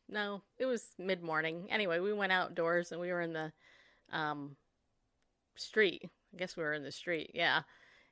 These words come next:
And me and him just hit the ball back and forth, uh, pickleball with, you know, probably about a good forty minutes. We were outside just hitting the ball back and forth to one another, uh, learning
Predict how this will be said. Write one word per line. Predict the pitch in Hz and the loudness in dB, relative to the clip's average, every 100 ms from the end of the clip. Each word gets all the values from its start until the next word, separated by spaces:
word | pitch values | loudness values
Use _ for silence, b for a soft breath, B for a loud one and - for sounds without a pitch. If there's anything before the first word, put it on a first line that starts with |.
| - | -4
And | 180 180 175 170 | 2 2 0 -2
me | 220 | 0
and | 214 | 0
him | 190 240 | 0 0
just | 196 196 - | -2 -4 -4
hit | 220 | -4
the | 196 | -2
ball | 190 214 | 0 0
back | 175 160 175 | 2 0 0
and | 175 | -8
forth, | 190 202 190 - - _ 160 | -4 -2 -2 -6 -20 _ -2
uh, | 160 160 - | 0 -2 -4
pickleball | 247 220 170 147 156 - - | -6 -4 0 0 -2 -6 -6
with, | 170 156 165 _ _ _ - | -4 -4 -10 _ _ _ -18
you | - 175 160 | -10 -6 -4
know, | 151 160 _ _ | -4 -6 _ _
probably | - 302 415 | 2 2 4
about | 262 175 185 | 4 2 2
a | |
good | 208 - | -6 -4
forty | 202 202 170 | 0 0 0
minutes. | 175 202 - - b b b b b b - | -2 -6 -8 -14 b b b b b b 0
We | |
were | 175 | 4
outside | 160 - - 160 170 | 4 0 -4 -4 -4
just | 156 | -8
hitting | 196 165 | -10 -6
the | |
ball | 160 165 | -4 -2
back | 165 160 - | 0 -2 -4
and | - | -4
forth | 165 170 | -4 -4
to | - | -6
one | 160 156 | -6 -4
another, | 151 151 175 185 b b b b _ | -4 -2 -4 -6 b b b b _
uh, | - 156 160 180 | -4 -2 -4 -4
learning | 196 190 185 180 | 0 2 2 -2